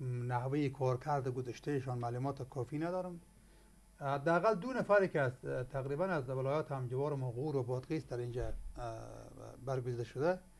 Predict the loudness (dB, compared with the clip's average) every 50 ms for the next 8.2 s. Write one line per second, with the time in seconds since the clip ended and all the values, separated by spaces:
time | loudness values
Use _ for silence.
0 | -20 -20 -20 -20 -20 -14 -6 -4 -2 0 0 0 0 0 0 0 0 0 2 2
1 | 2 2 2 0 -4 -4 -2 0 0 2 6 6 6 8 8 6 6 6 6 4
2 | 4 2 0 0 0 2 4 6 8 6 6 4 0 -8 -18 -20 -20 -20 -20 -20
3 | -20 -20 -20 -20 -20 -20 -20 -20 -10 -2 2 6 8 8 10 10 8 8 6 4
4 | -2 -4 -4 -2 -2 -2 0 0 0 0 2 2 2 2 2 0 -6 -8 -6 -4
5 | -4 -6 -6 -6 -6 -6 -8 -10 -12 -10 -10 -10 -8 -6 -4 -2 -2 -2 -2 -2
6 | -4 -4 -4 -4 -4 -6 -6 -6 -8 -10 -12 -14 -18 -20 -20 -20 -20 -16 -12 -10
7 | -10 -10 -10 -2 0 0 2 4 4 4 4 4 2 4 8 8 10 8 8 6
8 | 4 4 4 4